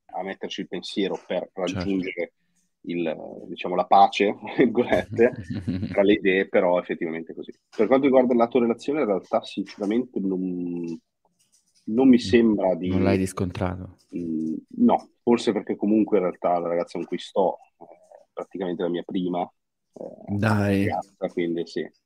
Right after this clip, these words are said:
Speaker 2: No,
Speaker 1: Ha
Speaker 2: bellissimo.
Speaker 1: diciassette anni, e sono da sette anni e quattro mesi precisamente assieme.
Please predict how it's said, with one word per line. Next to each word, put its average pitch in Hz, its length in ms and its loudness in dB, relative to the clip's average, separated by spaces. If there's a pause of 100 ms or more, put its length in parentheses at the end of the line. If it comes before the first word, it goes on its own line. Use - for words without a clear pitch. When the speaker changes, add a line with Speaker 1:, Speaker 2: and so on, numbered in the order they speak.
(280)
Speaker 2:
No, 104 320 2
Speaker 1:
Ha 101 60 4
Speaker 2:
bellissimo. 98 560 0
Speaker 1:
diciassette 90 540 -2
anni, 92 440 0 (520)
e 82 440 -4
sono 90 220 -4
da 87 100 -4
sette 95 260 -4
anni 87 300 -2
e 82 240 -4 (400)
quattro 95 380 -2
mesi 85 280 -2
precisamente 80 760 -10
assieme. - 480 -14